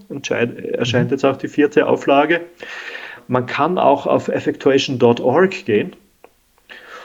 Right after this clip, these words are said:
Speaker 1: und wird dort eher von der akademischen Seite abgeholt, äh, beziehungsweise von der universitären Lehre. Das ist so eine globa-, die globale Community ist eigentlich in allen Ländern der Welt tätig mittlerweile und ist stark, äh,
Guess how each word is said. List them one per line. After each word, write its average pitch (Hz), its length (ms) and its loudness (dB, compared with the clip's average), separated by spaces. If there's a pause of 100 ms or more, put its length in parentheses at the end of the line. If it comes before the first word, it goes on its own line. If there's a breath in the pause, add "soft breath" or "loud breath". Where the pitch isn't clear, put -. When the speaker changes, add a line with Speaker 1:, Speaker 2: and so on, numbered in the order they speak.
(120)
Speaker 1:
und 123 220 -4
wird 127 300 2
dort 135 160 6
eher 127 180 4
von 123 160 -6
der 131 140 0
akademischen 147 680 0
Seite 160 420 0
abgeholt, 139 960 2
äh, 120 220 2
beziehungsweise 120 600 -4
von 120 120 -12
der 113 140 -2
universitären 107 680 -6
Lehre. 156 420 -2 (120)
Das 123 100 -12
ist - 60 -14
so 131 60 0
eine 117 140 2
globa-, 120 600 0
die - 160 -8
globale 123 440 4
Community 139 680 2
ist 127 140 -4
eigentlich 123 480 -2
in 131 140 -8
allen 120 400 -4
Ländern 113 340 -2
der 104 120 -4
Welt 113 240 -4
tätig 131 380 -2
mittlerweile 135 640 0 (300 loud breath)
und 92 100 -8
ist - 160 -2
stark, 131 600 2 (880 soft breath)
äh, 123 80 -2